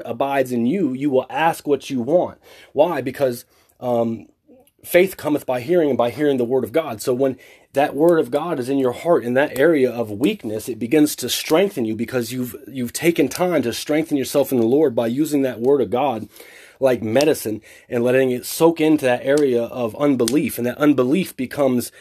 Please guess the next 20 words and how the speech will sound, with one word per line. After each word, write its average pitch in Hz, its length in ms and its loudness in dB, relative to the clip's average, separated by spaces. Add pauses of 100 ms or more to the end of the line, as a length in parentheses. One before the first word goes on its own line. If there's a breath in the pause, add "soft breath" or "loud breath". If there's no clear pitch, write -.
(160 loud breath)
uh, 120 140 -2
faded 160 420 4
away, 135 320 2
because 117 540 -4
the 113 100 0
word 135 300 2
of 98 100 -8
God 135 300 -2
becomes 120 360 -4
more 139 240 4
dominant 127 640 -2 (480 loud breath)
in 143 160 2
your 139 140 4
mindset 139 560 2
and 127 100 -4
in 143 140 0
your 120 160 0
heart. 131 400 -4 (420 soft breath)
And 131 200 0
that - 240 0